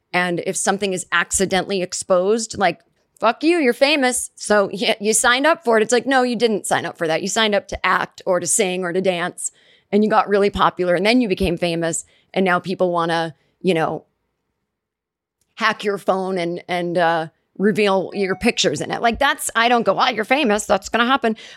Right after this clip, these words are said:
But if you, like Jada did, write a memoir where you say, "Will and I have been separated for seven years," and everyone goes, "What?" And you go talk about it. And then she's got that Red Table Talk podcast, the video podcast where she airs all her family's dirty laundry. I mean,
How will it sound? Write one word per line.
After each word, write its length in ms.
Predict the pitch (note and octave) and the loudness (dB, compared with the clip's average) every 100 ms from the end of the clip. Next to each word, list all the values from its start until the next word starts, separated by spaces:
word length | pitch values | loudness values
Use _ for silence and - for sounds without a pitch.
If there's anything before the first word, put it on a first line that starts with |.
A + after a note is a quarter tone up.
| - | -10
But 200 | G#3 C4+ | 0 2
if 120 | C4 | 2
you, 380 | B3 C#4+ D4 C4 _ - | 0 0 2 -2 _ -4
like 260 | A3 G#3 - | -2 -2 0
Jada 360 | A#3 C4 G#3+ | 2 4 2
did, 220 | F3+ F3 - | 2 0 0
write 300 | F3+ A#3 B3 | 0 0 2
a 100 | G3+ | 0
memoir 760 | F#3 C4 D#4+ A3+ E3+ D3+ E3+ _ _ | 0 0 2 0 0 0 -2 _ _
where 160 | - G#3+ | -2 -2
you 160 | G#3 G#3 | 0 -4
say, 380 | - G3 F3+ - | 0 2 0 -6
"Will 340 | - G#3+ C#4 | -2 2 2
and 120 | B3+ | 2
I 100 | A3 | 0
have 140 | G#3 E3 | -2 -2
been 160 | E3+ | -4
separated 480 | F3 - - A3 F3 | 0 0 2 0 0
for 100 | F#3+ | 0
seven 280 | F#3 F3+ F3+ | 0 0 0
years," 180 | E3+ E3+ | -4 -2
and 60 | |
everyone 280 | - G3+ F3+ | -2 -2 -2
goes, 180 | E3 D#3 | -4 -6
"What?" 400 | E3+ A3+ D5+ C#5+ _ _ _ _ _ _ - | 0 2 2 -2 _ _ _ _ _ _ 0
And 180 | A3+ A#3 | 2 4
you 100 | G#3+ | 2
go 200 | G3 F#3+ - | 0 0 -8
talk 320 | - A#4+ C#5 | -4 -2 0
about 340 | B3+ G3+ F#3+ F#3+ | 2 2 2 2
it. 260 | F#3 - _ _ _ _ - | 0 -2 _ _ _ _ -2
And 120 | C4+ | 2
then 100 | D#4 | 2
she's 180 | C#4+ C4 | 0 0
got 160 | B3+ - | 0 2
that 240 | F3 F#3 | 0 2
Red 220 | G#3+ G3 | 0 0
Table 300 | G#3+ G#3 F#3+ | -2 0 0
Talk 360 | F#3 E3 - - | 0 -2 -2 -12
podcast, 640 | - C#4+ B3+ B3 G#3+ G#3+ | -2 0 2 2 2 2
the 80 | E3+ | -4
video 360 | E3+ A#3+ A3 G#3+ | -4 0 0 2
podcast 400 | G3 F#3+ A3 - | 0 0 -2 -6
where 80 | |
she 220 | A#3+ - - | -8 -8 2
airs 240 | A3 A3+ | 2 4
all 140 | E3+ D#3+ | 2 0
her 100 | D#3 | -4
family's 340 | E3+ D#3 E3 | -4 -4 -4
dirty 200 | E3+ F3 | -4 -2
laundry. 280 | G3+ G3+ G3+ | -2 0 0
I 80 | G#3+ | 0
mean, 260 | G#3+ F#3+ | 0 -2